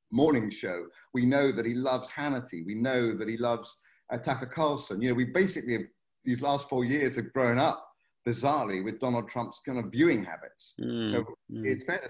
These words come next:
Speaker 1: say that our viewing habits have kind of, kind of a mirror, you know, have been kind of in, in that, in the footsteps of Trump himself. That's kind of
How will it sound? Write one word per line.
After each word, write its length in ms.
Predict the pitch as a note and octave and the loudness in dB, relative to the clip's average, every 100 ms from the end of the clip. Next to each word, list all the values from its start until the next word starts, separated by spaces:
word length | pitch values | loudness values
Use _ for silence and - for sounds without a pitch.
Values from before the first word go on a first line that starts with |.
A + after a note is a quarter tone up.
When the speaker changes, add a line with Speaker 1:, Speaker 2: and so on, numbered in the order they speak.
| - | -2
Speaker 1:
say 80 | A#2 | 0
that 100 | A#2 | 2
our 200 | C#3 A#2 | 2 2
viewing 260 | A2+ G#2+ | -2 -2
habits 320 | G2+ G2+ F#2 | -4 -6 -10
have 100 | G#2 - | -12 -6
kind 200 | A#2 A2+ | -4 -4
of, 80 | - _ _ _ _ _ _ _ _ _ - | -8 _ _ _ _ _ _ _ _ _ -8
kind 140 | G3 | -6
of 60 | A#2 | -6
a 80 | A2+ - | -6 -2
mirror, 480 | A#2+ C3 A#2 G2+ - | 2 4 2 0 -2
you 80 | C#3 | -2
know, 140 | G#2+ | 0
have 200 | A#2+ A#2+ | 0 0
been 260 | C#3+ B2+ A#2+ | 0 0 0
kind 200 | B2+ A#2+ | -2 -4
of 80 | A2 | -2
in, 200 | A#2 A#2+ | -6 -4
in 180 | B2+ A#2 | -2 -2
that, 180 | A#2+ - | -2 -2
in 120 | A#2+ | -2
the 80 | A2+ | -2
footsteps 540 | - B2 - A2 - | -4 -6 -4 -4 -4
of 200 | A2+ - | -6 -6
Trump 280 | - A#2+ A2 | -4 -4 -4
himself. 520 | G2+ G2 B2+ G2 E2 | -6 -4 -4 -4 -4
That's 240 | - A2+ - | -6 -8 -8
kind 220 | A#2+ | -6
of 100 | G2+ | -4